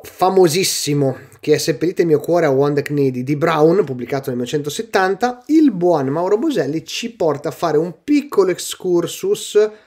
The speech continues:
sugli indiani, sul rapporto tra colonizzatori, eccetera, da quello che era quel genere western alla Ombre Rosse,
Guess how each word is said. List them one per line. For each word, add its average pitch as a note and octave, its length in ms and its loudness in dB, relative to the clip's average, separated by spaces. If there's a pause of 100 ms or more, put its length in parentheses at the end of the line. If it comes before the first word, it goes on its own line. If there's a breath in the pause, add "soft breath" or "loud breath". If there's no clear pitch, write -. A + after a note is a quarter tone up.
(300 soft breath)
sugli D#3+ 520 -4
indiani, E3 920 -2 (240)
sul - 440 -2
rapporto E3 960 0
tra D3+ 240 -6
colonizzatori, D3+ 1040 0
eccetera, D3+ 380 -2
da D#3+ 120 -4
quello G#3 380 8
che F#3+ 400 6
era C#3+ 720 2
quel D3 300 0
genere E3+ 320 0
western D#3 480 0
alla C3+ 120 -4
Ombre D3 300 0
Rosse, E3 560 2